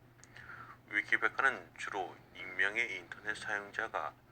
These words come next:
대가 없이 공동으로 작성합니다. 문서를 훼손하지 못하게 편집을 제한하는 경우를 제외하고 인터넷을 이용할 수 있는 누구라도 위키백과 항목을 쓰거나 수정할 수 있습니다.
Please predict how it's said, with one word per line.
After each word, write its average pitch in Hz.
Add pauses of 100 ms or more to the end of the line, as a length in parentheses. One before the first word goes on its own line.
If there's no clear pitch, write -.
(180)
대가 90
없이 120
공동으로 90
작성합니다. - (1200)
문서를 110
훼손하지 101
못하게 95
편집을 87
제한하는 82
경우를 85
제외하고 101 (580)
인터넷을 107
이용할 110
수 -
있는 104
누구라도 80 (440)
위키백과 101
항목을 101
쓰거나 92
수정할 78
수 -
있습니다. -